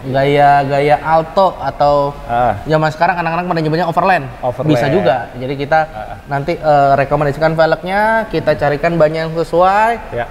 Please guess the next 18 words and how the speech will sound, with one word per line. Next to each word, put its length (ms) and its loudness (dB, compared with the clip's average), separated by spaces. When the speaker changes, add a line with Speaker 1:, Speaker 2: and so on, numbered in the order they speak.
Speaker 1:
Nanti 320 -4
customer 400 -4
datang 320 0
tinggal 160 2
di 80 4
fitting, 400 0
tinggal 160 2
dilihat. 560 -2
Speaker 2:
Terus 160 0
juga 320 4
yang 140 -2
pernah 180 0
Pak 160 2
Erik 160 0
bilang, 320 0
jadi 160 -2
customer 500 -2
nih, 220 -6